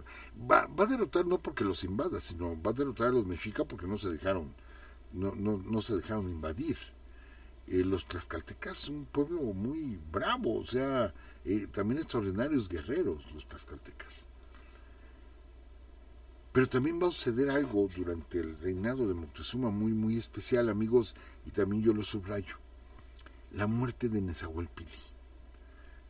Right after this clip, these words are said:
Nezahualpili, que era hijo de Nezahualcóyotl, fallece, ¿sí?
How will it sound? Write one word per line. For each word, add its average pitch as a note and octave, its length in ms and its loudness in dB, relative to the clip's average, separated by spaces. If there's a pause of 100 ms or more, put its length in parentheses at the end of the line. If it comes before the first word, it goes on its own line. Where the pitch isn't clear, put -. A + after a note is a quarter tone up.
(160)
Nezahualpili, G#2 800 2
que A2 140 0
era G#2 160 6
hijo G#2+ 340 2
de F#2 280 2
Nezahualcóyotl, G2 920 2
fallece, E2 800 -2 (540)
¿sí? G2+ 320 -2